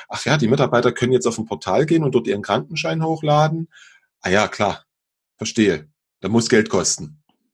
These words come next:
Und ich dann auf der Ebene auch noch entscheiden könnte vorher und sagen könnte, ah nee, also das hier mit diesem Portal, das lasst mal sein. Was spar ich denn da? Ah, hunderttausend, okay, komm, weg damit, ist es mir nicht wert.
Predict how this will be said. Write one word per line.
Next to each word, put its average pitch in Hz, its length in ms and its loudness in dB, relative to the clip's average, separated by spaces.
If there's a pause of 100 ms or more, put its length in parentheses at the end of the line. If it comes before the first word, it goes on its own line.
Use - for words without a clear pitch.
(880)
Und 135 140 2
ich 147 120 -2
dann 135 160 0
auf - 120 -6
der 120 160 2
Ebene 147 280 2
auch 123 80 0
noch 120 120 -4
entscheiden 147 440 -2
könnte 170 380 -2
vorher 104 380 2
und 92 100 -6
sagen 107 260 2
könnte, 110 280 -2 (200)
ah 98 80 -2
nee, 95 180 4
also 80 180 -2
das 92 160 -2
hier 95 100 4
mit 87 160 -2
diesem 78 180 -6
Portal, 76 380 -2
das 98 160 -2
lasst 76 240 -6
mal 76 120 -6
sein. - 440 -6 (500)
Was - 280 -4
spar - 280 0
ich 110 80 -2
denn 127 100 -2
da? 117 220 4
Ah, 101 220 2
hunderttausend, 92 560 0
okay, 82 260 -6
komm, 78 260 -8
weg 82 160 -6
damit, 76 240 -4
ist 78 100 -8
es 87 120 -6
mir 78 120 -6
nicht - 180 -14
wert. 76 280 -6